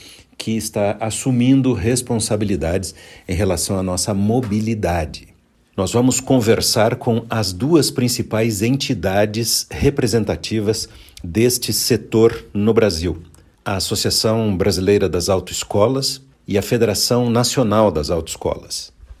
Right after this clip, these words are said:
Na primeira live, nessa terça-feira, eu vou conversar com Olga Zanoni, advogada da Abrauto, e na quarta-feira com Igor Valença,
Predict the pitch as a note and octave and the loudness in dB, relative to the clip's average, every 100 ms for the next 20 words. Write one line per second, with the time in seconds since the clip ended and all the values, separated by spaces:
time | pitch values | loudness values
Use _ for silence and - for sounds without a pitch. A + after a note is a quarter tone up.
0 | _ _ - E2+ G#2+ G#2 G#2 F#2+ G2 B2 | _ _ -4 -2 0 2 4 4 4 4
1 | B2+ F2 G#2 G2+ F#2 - A2 - - - | 2 0 0 0 -2 0 0 0 -2 -2
2 | - - B2 - - - G2+ G2 A2+ A2+ | 2 2 0 -8 -20 -2 0 4 2 2
3 | G#2+ G2+ F#2 - G2+ G#2+ A#2+ A2 - A#2+ | 0 0 0 2 2 2 0 0 2 4
4 | A#2+ A#2+ A2+ A2+ G#2 A#2 A#2+ F#2 C#2+ - | 4 4 2 0 2 4 4 0 -4 -10
5 | - _ - E2 F2 D#2+ E2 G2+ E2 D#2 | -20 _ -10 -6 -4 -2 0 0 0 -4
6 | D#2 D#2 F#2+ A#2 - A#2 - - _ - | -4 0 2 2 -2 -14 -18 -20 _ -4
7 | G2 - F2+ - A#2 - C3 D3 C#3+ C3+ | -4 -2 -6 -4 -6 -2 0 0 0 0
8 | C#3 C3+ - - - D3+ C#3+ C#3+ - - | 0 -4 -14 -12 -6 0 2 2 -2 -6
9 | G#2+ G#2+ A#2+ C#3 - - A#1+ | -2 0 2 2 0 -2 -8